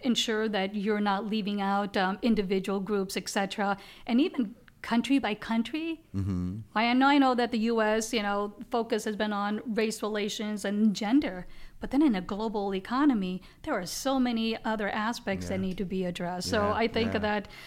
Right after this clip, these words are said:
Speaker 1: that's definitely something that I'm glad you brought
Speaker 2: Yeah.
Speaker 1: up and, and talked about, 'cause it
Speaker 2: Yeah.
Speaker 1: makes a difference. Um,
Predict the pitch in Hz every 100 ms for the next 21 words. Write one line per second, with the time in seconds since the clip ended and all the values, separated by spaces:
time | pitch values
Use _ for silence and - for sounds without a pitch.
0 | - - 208 208 202 202 208 202 196 202
1 | 196 190 196 202 208 196 190 190 180 185
2 | 190 185 202 196 494 196 208 185 185 185
3 | 185 196 254 185 208 - 185 180 180 -
4 | 202 190 190 - 202 190 - 190 196 -
5 | - - - - - 240 226